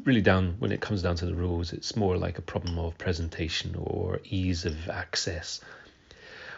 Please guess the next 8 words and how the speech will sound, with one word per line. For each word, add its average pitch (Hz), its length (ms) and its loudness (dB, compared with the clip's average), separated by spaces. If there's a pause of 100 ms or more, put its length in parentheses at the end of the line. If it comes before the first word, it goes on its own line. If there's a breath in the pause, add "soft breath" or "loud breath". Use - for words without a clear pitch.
(120 loud breath)
Well, 85 200 4 (920 loud breath)
so - 160 4
here 107 240 6
we 92 160 6
are, 78 320 0
um, 90 400 0 (640 soft breath)
many 98 140 2
years, 90 520 0